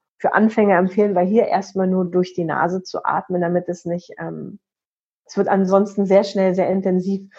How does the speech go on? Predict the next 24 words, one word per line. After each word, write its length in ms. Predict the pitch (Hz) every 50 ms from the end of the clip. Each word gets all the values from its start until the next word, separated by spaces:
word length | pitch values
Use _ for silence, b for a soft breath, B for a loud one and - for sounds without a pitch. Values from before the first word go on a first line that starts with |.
| B 262 247 B
Und 120 | - 190 180
gerade 320 | - - 165 185 202 -
auch 160 | - 190 -
wenn 120 | 190 190 190
die 80 | 190
Leute 320 | 185 180 175 185 185 - 175
jetzt 280 | 175 185 180 180 -
in 200 | - - 180 196
Corona-Zeiten 800 | - - 190 - 190 196 196 196 180 185 - 202 180 - - 175
das 140 | 180 180 -
einfach 260 | 131 175 190 202 190
zu 200 | - - 190 -
Hause 280 | 214 240 302 - 269 240
machen 320 | 214 196 196 - - 214
mit 140 | 202 196 196
der 180 | 196 - - -
App, 80 | 247 - - B B B B B B B _
manchmal 440 | 196 202 220 220 - - 220 208 208
kommt 280 | - - 220 240 233
man 140 | 240 214 214
da 100 | 208 196
in 100 | - 208
Zustände 640 | 196 - - 262 254 - - 233 226 233 220 208 208
rein, 300 | 185 196 214 233 233